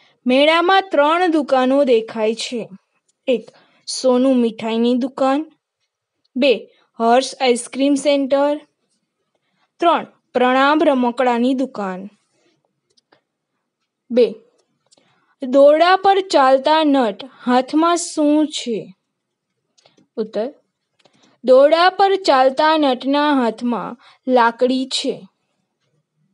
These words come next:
ત્રણ, મદારી શું વગાડે છે? ઉત્તર, મદારી ડુગડુગી વગાડે છે. ચાર,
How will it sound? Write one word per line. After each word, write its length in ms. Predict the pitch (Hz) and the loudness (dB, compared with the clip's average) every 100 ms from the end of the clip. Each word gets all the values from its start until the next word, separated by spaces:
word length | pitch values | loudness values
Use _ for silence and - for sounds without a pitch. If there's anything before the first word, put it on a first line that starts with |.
| _ _ _ _ _ _ _ _ | _ _ _ _ _ _ _ _
ત્રણ, 320 | - 226 220 - _ _ _ _ _ _ _ _ _ | -6 -4 -4 -8 _ _ _ _ _ _ _ _ _
મદારી 540 | 247 254 294 311 339 370 | -2 0 2 2 4 0
શું 480 | - 330 339 370 339 | 0 -2 -2 0 2
વગાડે 540 | 262 240 240 233 233 | 2 2 2 2 0
છે? 360 | 226 233 185 190 _ _ _ _ _ _ _ _ _ _ - | -2 -12 -14 -18 _ _ _ _ _ _ _ _ _ _ -12
ઉત્તર, 380 | 233 226 214 254 _ _ _ _ _ - | -12 -6 -6 -6 _ _ _ _ _ -2
મદારી 600 | 247 269 339 240 208 226 _ _ _ | 0 2 2 0 -6 -12 _ _ _
ડુગડુગી 720 | 226 302 320 339 349 330 339 | -2 0 2 2 0 2 2
વગાડે 540 | 330 240 214 214 214 214 | 2 0 2 0 0 -4
છે. 420 | - 220 170 190 _ _ _ _ _ _ _ _ _ _ _ _ _ _ _ _ | -6 -12 -16 -18 _ _ _ _ _ _ _ _ _ _ _ _ _ _ _ _
ચાર, 300 | - 262 175 | -4 -2 -2